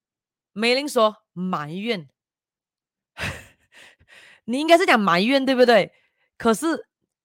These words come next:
你的埋跟你的冤好像不是这样的写法。<laughs> 哦，崔玲讲了，“忙着买手信。” OK，忙着买手信不是，忙着买手信是你自愿的，OK。我们讲的是哦，很多时候你看到有些时候啊，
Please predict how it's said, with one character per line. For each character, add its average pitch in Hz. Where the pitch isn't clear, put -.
你 226
的 269
埋 240
跟 285
你 240
的 220
冤 226
好 -
像 285
不 302
是 285
这 294
样 302
的 294
写 240
法。 196
<laughs> -
哦， 339
崔 311
玲 339
讲 214
了 208
，“忙 196
着 349
买 285
手 208
信。” 277
OK， 247
忙 262
着 453
买 339
手 247
信 285
不 285
是， 240
忙 220
着 381
买 254
手 220
信 247
是 285
你 214
自 233
愿 233
的， 196
OK。 170
我 214
们 302
讲 277
的 202
是 277
哦， 233
很 190
多 196
时 196
候 247
你 196
看 202
到 185
有 165
些 185
时 170
候 202
啊， 170